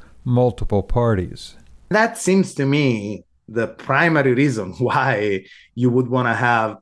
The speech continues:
Speaker 2: a better interoperability and a better standardization in terms of A P Is, in terms of data. I'm biased, but we definitely think
Speaker 1: <laughs>
Speaker 2: open source can deliver that.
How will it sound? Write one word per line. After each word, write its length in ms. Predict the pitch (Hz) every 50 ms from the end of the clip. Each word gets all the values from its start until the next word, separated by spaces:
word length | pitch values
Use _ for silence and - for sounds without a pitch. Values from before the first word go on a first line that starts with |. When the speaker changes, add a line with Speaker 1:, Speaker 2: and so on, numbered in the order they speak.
| -
Speaker 2:
a 60 | 113
better 460 | 98 95 98 - 156 160 170 165 160 143
interoperability 840 | 139 131 127 131 123 117 101 120 117 113 117 120 123 120 117 104 101
and 120 | 95 98
a 20 | 98
better 640 | 90 92 135 151 160 151 147 135 127 120 120 - -
standardization 1080 | - - 131 123 123 123 117 113 110 104 101 101 143 180 170 - - - 110 107 104 101
in 80 | 98 - - - - _ -
terms 200 | 123 113 107 110
of 80 | 101
A 80 | 101 -
P 140 | - 123 139
Is, 320 | 151 170 160 127 120 110
in 140 | 110 101 98
terms 200 | - 107 104 101
of 160 | 101 92 110
data. 480 | 156 170 170 143 131 117 113 110 - - - - - _ -
I'm 200 | 117 120 127 127
biased, 500 | 131 139 131 101 95 95 98 - - -
but 240 | - 101 101 98 -
we 220 | 110 104 107 113
definitely 460 | 110 120 120 117 131 127 110 107 110 107
think 240 | 165 - 101 -
Speaker 1:
<laughs> 80 | 113 110
Speaker 2:
open 180 | - - 104 101
source 280 | - 127 113 104 -
can 180 | - 131 120 120
deliver 340 | 123 127 151 151 120 110 95
that. 300 | 87 98 92 85 -